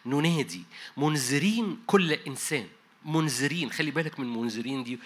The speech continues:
هنشوف إزاي. منذرين كل إنسان ومعلمين كل إنسان بكل حكمة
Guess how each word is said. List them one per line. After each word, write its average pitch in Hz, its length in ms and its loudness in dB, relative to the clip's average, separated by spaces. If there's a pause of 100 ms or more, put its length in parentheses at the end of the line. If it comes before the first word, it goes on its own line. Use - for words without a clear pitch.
(220)
هنشوف 127 240 -8
إزاي. 101 320 -8 (400)
منذرين 151 480 4
كل 220 240 2
إنسان 151 440 -2
ومعلمين 156 880 2
كل 214 340 0
إنسان 190 520 -2
بكل 208 320 0
حكمة 202 520 -4